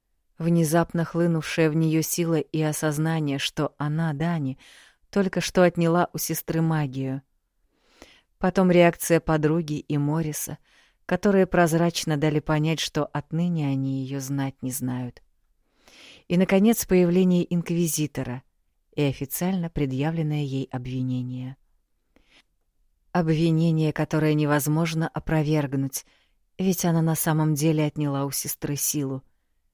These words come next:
Сегодня и восемнадцать лет назад. А день начинался так обещающе. Даниэль предвкушала, как проведет время с подругой,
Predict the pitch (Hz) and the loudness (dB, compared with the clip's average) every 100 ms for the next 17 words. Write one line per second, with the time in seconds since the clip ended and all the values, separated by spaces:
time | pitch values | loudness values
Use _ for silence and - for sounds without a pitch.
0 | _ _ _ - - 165 147 151 139 139 | _ _ _ -8 -2 0 0 -2 -2 -6
1 | - _ _ _ _ _ _ 196 185 - | -10 _ _ _ _ _ _ 0 0 2
2 | 170 160 156 - 160 147 139 135 139 139 | 2 2 0 -2 -8 -6 -6 -4 -4 -4
3 | 131 131 - _ _ _ _ _ _ _ | -4 -8 -12 _ _ _ _ _ _ _
4 | _ _ _ _ _ _ _ _ _ _ | _ _ _ _ _ _ _ _ _ _
5 | _ _ _ _ 165 156 143 175 170 156 | _ _ _ _ -4 -4 -2 -2 -2 -4
6 | - - 147 147 143 - 151 - 202 185 | -6 -6 -6 -6 -8 -10 -10 -10 -8 -8
7 | 170 170 - 151 135 139 - - 156 _ | -8 -6 -6 -6 -8 -8 -10 -10 -14 _
8 | _ _ _ _ _ _ _ _ _ _ | _ _ _ _ _ _ _ _ _ _
9 | _ - 165 175 190 208 208 - 190 - | _ -6 0 2 2 0 -2 -4 -4 -6
10 | - 170 180 175 170 165 - 160 160 165 | -8 -4 -2 -2 -2 -4 -2 0 2 0
11 | 180 160 170 165 - 143 135 139 160 156 | 0 0 -2 -2 -4 -6 -4 -6 -6 -10